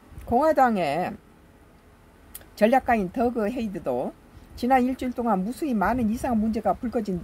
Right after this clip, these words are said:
당-, 뒤 당내에서 우려가 제기됐다고 언급했습니다. 공화당 기부자들도 부통령 후보 벤스를 탐탁지 않아 하는 분위기입니다.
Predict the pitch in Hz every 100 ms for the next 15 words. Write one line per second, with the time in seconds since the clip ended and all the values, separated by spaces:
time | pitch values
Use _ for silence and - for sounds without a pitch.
0 | - 214 202 - - 254 196 135 - 196
1 | 233 214 175 170 220 202 - 214 214 190
2 | 175 147 156 175 143 - 123 107 - -
3 | - - - - - - - - - -
4 | - - - - - - - - - -
5 | - - - - - - - - - -
6 | - - - - - - - - - -
7 | - - - 240 285 294 247 233 202 233
8 | 240 247 214 202 170 180 151 156 - 233
9 | 262 233 202 - 233 190 208 214 196 -
10 | 277 285 - 185 180 185 165 135 180 151
11 | 117 110 -